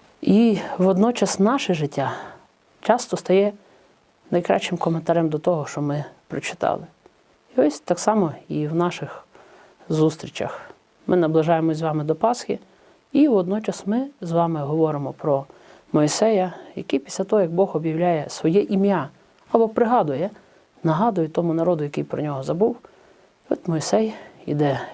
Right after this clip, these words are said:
в Єгипет, щоб визволити цей народ із неволі. І так те,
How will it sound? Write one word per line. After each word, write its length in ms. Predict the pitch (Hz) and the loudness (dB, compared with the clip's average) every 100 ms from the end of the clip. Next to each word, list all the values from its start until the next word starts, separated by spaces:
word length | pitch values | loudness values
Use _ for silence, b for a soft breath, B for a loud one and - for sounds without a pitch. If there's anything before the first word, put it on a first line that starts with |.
| B _ | B _
в 40 | 156 | -2
Єгипет, 540 | 139 160 214 220 214 B B B B B | 2 2 2 0 -4 B B B B B
щоб 220 | - 262 - _ - | 0 0 0 _ -6
визволити 600 | 147 143 196 196 165 151 127 | 0 4 4 4 2 0 -2
цей 320 | - 165 - | 0 0 0
народ 380 | 151 143 147 147 B B B B _ | 0 0 0 -4 B B B B _
із 320 | 156 147 - - - | 0 2 -2 -6 2
неволі. 440 | 156 143 127 117 - - b b b | 2 4 0 -4 -12 -16 b b b
І 80 | - | 0
так 240 | 269 262 | 0 0
те, 260 | - 208 | 0 0